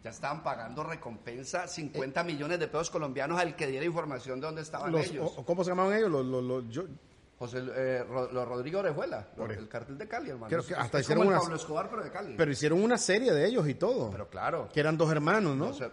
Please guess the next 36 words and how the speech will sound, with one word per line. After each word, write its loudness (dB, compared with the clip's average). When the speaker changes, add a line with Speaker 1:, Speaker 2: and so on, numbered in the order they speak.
Speaker 1:
dos 0
her-, 0
Speaker 2:
Oh, 6
Speaker 1:
dos 0
Speaker 2:
sí, 0
Speaker 1:
hermanos, -2
Speaker 2:
sí, -2
Speaker 1:
pero -
Speaker 2:
sí, -2
es 2
Speaker 1:
claro. -4
Speaker 2:
cierto. 0
Speaker 1:
Y 0
don -2
Chepe -6
Santa -6
Cruz, -8
claro. -4
Speaker 2:
Oh, 2
my 0
God, -10
ya, 0
ya, 2
ya 2
Speaker 1:
Entonces, 0
Speaker 2:
sé. -8
Speaker 1:
llegamos, -4
llegamos -4
allá, -2
yo -8
recuerdo -6
que -8
en -8
ese, -8
en -6
ese, -8